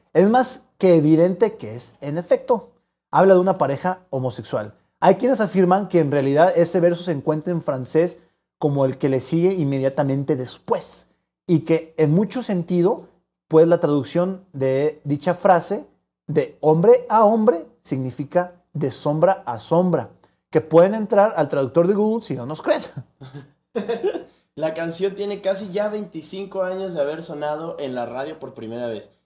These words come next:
Speaker 2: Y en todo este tiempo han sido muchas las veces en que los, eh, tabú-, Tacubos, perdón, han sido cuestionados al respecto. La banda ha confirmado que el baile y el salón habla sobre una pareja homosexual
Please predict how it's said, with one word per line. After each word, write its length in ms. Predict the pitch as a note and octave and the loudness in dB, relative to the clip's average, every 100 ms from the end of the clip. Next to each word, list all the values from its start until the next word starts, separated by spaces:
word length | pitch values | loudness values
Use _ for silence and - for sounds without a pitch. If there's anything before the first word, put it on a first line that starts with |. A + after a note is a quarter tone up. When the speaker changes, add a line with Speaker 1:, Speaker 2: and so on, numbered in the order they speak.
| _ _ _ | _ _ _
Speaker 2:
Y 140 | A#2+ C3 | -8 -6
en 200 | B2 - | -6 -6
todo 320 | D3+ F#3 F#3+ | -6 -4 -4
este 200 | F#3 F3+ | -6 -10
tiempo 400 | E3+ E3+ E3 E3 | -8 -8 -8 -10
han 120 | E3 | -10
sido 260 | E3 E3 E3 | -10 -10 -10
muchas 380 | D#3+ F3 F3 D#3+ | -8 -8 -8 -8
las 160 | C3+ | -8
veces 340 | C3+ D3 E3 - | -8 -10 -12 -14
en 160 | B2+ | -14
que 120 | A#2 A#2+ | -12 -10
los, 220 | A#2 - _ _ | -12 -14 _ _
eh, 480 | B2 A#2 A2+ A2 A2 - | -12 -8 -8 -8 -10 -10
tabú-, 360 | A2 G#2+ E3+ F3 - | -10 -8 -8 -10 -14
Tacubos, 540 | - B2 - G#3 C#3+ C#3 | -10 -10 -8 -8 -8 -8
perdón, 320 | B2 A#2+ B2+ - _ _ _ _ | -12 -12 -14 -18 _ _ _ _
han 180 | - D3 | -6 -6
sido 320 | D3+ F3 F3 | -6 -6 -6
cuestionados 600 | F3 D3+ C#3 C3 C#3+ E3 F3+ | -6 -10 -8 -4 -4 -4 -8
al 100 | E3+ | -10
respecto. 540 | F3+ - G3+ - A#2 - - _ | -10 -12 -14 -14 -16 -18 -20 _
La 160 | B2 D3 | -8 -6
banda 260 | F3+ A3 | -4 -6
ha 80 | A3+ | -6
confirmado 600 | A3 F#3+ D#3+ C#3+ D3+ E3+ | -8 -10 -8 -6 -6 -8
que 280 | E3+ C3 A#2 | -8 -8 -8
el 100 | A2+ | -6
baile 320 | B2+ D#3 C#3+ | -6 -6 -6
y 120 | A2+ | -8
el 100 | A2 G#2+ | -8 -10
salón 400 | A2 A2+ C3 - | -10 -10 -10 -10
habla 320 | C3+ C#3 D#3+ | -8 -8 -8
sobre 260 | E3 D3 B2+ | -12 -12 -12
una 300 | B2 C3+ C#3 | -10 -10 -10
pareja 340 | A#2 A2+ A#2 C#3+ | -8 -10 -8 -10
homosexual 600 | C#3 A2 - - F#2+ | -8 -14 -18 -18 -18